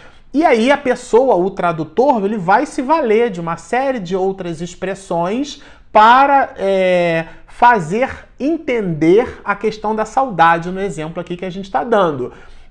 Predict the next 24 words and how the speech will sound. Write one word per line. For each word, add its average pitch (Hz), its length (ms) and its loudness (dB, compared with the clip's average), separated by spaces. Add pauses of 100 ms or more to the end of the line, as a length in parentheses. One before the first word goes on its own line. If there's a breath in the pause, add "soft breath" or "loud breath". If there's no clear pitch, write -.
(140)
Quando 330 300 6
ele 196 180 2
interpreta, 190 920 -2
vai 262 300 0
um 294 120 -6
pouco 190 420 0
dele 143 560 -2 (200 loud breath)
no 170 180 -2
processo, 170 720 -4
logo 196 580 0
ele 175 160 -2
precisa 196 600 -6
se - 180 -10
equipar - 960 -2
para 190 220 2
ter 165 220 -6 (160)
condição, 208 680 -4
no 196 100 -6
caso 170 440 -2
do 131 260 -8
intérprete, 143 880 -8 (160 loud breath)
é 135 80 -2
o 139 120 0
vocabulário. 175 1000 0